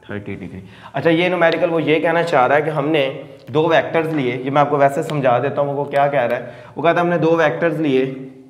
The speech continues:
ये रहा vector, एक ए है, ये vector बी है, इनकी जब हमने dot product ली, तो dot product क्या होती है, ए dot B, उसका जो मैग्नीट्यूड होता है वो क्या होता है, एबी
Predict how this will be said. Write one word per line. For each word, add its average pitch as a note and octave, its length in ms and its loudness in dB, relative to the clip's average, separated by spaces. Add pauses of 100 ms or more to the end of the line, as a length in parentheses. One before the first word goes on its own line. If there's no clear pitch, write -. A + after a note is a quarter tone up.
(680)
ये B2+ 260 0
रहा C3 100 4
vector, C3+ 420 -2 (340)
एक B2 160 -4
ए B2+ 80 0
है, D#3 440 -2 (200)
ये C3 100 -2
vector B2+ 380 -4
बी A#2 240 -4
है, F#2+ 140 -8 (320)
इनकी F3+ 260 2
जब G3+ 140 0
हमने G3+ 240 0
dot D3+ 360 0
product F3+ 500 2
ली, C#3 260 -4 (360)
तो C3+ 80 -8
dot C3+ 240 0
product D#3+ 340 0
क्या E3 140 2
होती G#2+ 200 -2
है, G#2 120 -10 (460)
ए C#3+ 160 2
dot C#3 300 -2
B, C3 160 0 (420)
उसका D3 220 -4
जो D3 100 -2
मैग्नीट्यूड C3+ 480 0
होता C3 140 -2
है B2+ 60 -2
वो C3 80 -2
क्या C3+ 100 -2
होता A2 160 -4
है, G#2 140 -6
एबी B2+ 280 -2